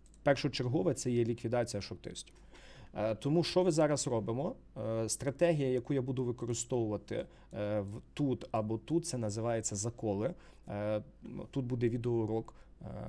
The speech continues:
ви можете подивитися його, е, в карточці,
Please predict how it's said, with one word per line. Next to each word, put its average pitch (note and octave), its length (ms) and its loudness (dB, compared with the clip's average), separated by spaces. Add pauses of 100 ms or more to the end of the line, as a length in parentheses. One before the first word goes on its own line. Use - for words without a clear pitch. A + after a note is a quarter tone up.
(120)
ви A2+ 80 -4
можете G#2+ 280 -2
подивитися A2 560 -4
його, A#2+ 420 -2 (240)
е, G#2+ 80 -6
в - 60 -8
карточці, A#2 640 -4